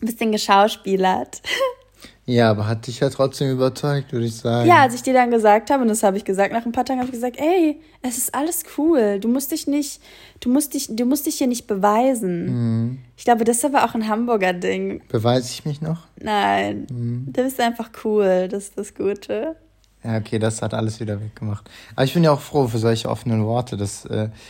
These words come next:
Speaker 2: hast du mir auch schon mal im Privaten gesagt.
Speaker 1: Ja.
Speaker 2: Also, es geht, wir bleiben eigentlich ziemlich, hast du hier eine Wärmflasche?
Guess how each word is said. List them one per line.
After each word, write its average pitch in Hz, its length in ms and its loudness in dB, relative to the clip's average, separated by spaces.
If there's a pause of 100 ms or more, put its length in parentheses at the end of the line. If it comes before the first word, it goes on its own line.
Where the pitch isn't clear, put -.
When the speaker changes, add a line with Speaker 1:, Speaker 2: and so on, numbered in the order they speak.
(140)
Speaker 2:
hast - 220 -8
du 123 40 -2
mir 113 160 2
auch 110 60 -2
schon 117 180 -2
mal 107 80 0
im 110 100 -2
Privaten 110 540 -4
gesagt. 104 500 -10
Speaker 1:
Ja. 254 220 -6 (880)
Speaker 2:
Also, 120 720 4 (1400)
es 156 280 0
geht, 143 420 2
wir 143 140 2
bleiben 190 320 4
eigentlich 147 320 -2
ziemlich, - 260 -4
hast 127 140 -4
du - 40 -8
hier 135 100 0
eine 131 160 0
Wärmflasche? 113 800 0